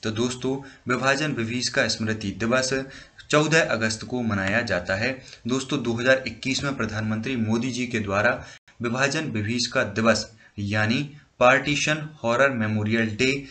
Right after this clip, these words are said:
सेलिब्रेट किया गया है। प्रधानमंत्री मोदी ने दो हज़ार इक्कीस में इसकी घोषणा की है। आपको जैसे कि पता होगा, चौदह अगस्त को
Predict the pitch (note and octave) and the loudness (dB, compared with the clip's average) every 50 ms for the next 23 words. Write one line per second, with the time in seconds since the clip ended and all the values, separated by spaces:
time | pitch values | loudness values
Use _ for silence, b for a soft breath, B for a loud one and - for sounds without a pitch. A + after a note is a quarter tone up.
0 | B B - - - D3 D3 D#3 D#3+ D3 B2 C3 C#3 C#3+ C#3 - - G#2+ G#2+ G#2+ | B B -4 2 4 4 4 4 2 0 0 2 0 0 0 -2 -4 -2 0 2
1 | A2+ A#2 G2+ G2+ F2+ F2+ F#2 F#2+ G#2 G2 - - - - - - _ _ _ _ | 2 2 2 0 0 0 0 2 0 0 -2 -4 -10 -20 -20 -20 _ _ _ _
2 | _ - G#2+ G#2+ - _ A#2 A2+ A#2+ A#2+ B2 A#2+ A#2 A2+ A2+ A2+ A2+ G#2+ G#2 G#2 | _ -20 -20 -20 -14 _ -6 -4 -2 -2 0 0 0 0 0 0 0 0 0 0
3 | A#2+ C3 C#3 C3+ C3 B2+ C3 C3 B B B B B A#2+ A#2+ C#3+ D3 D#3 E3 C#3 | -2 -2 -2 -2 -2 -2 -4 -6 B B B B B -4 0 2 4 4 4 4
4 | C#3 C#3+ - C#3 C#3 - - C#3 C#3+ C#3 A#2 G2+ - - - C3+ C#3+ C3+ A2 - | 2 0 -2 -4 -4 -4 -2 -4 -4 -4 -4 -6 -6 -4 -2 -2 -2 -4 -4 -4
5 | G#2 A2 G#2+ - - C3 C3+ C3+ - G#2+ G2 G2+ G2 F2+ - - - - - - | -4 -4 -2 -2 -2 -2 -4 -2 -2 -4 -2 -2 -2 -4 -4 -8 -14 -20 -14 -6
6 | - G#2+ A2 A2 - A#2 A2 G#2 G#2+ G#2 - G#2 G#2 G2+ G#2 A2+ A2 - C3 C3 | -4 -2 -2 -2 -2 -2 -2 0 0 -2 -2 -4 -6 -4 -2 -2 0 2 2 2
7 | C3+ C#3+ C#3+ D3 C#3 - A#2 A2 G#2+ G#2+ G#2+ G#2+ - - G#2 B2 C3 C3 - C#3 | 2 0 0 0 0 0 -2 -2 -2 -2 -4 -4 -6 -4 -2 -2 -2 -2 -4 -6
8 | C#3 C#3 C#3 C#3+ C#3 | -4 -2 -2 -2 -4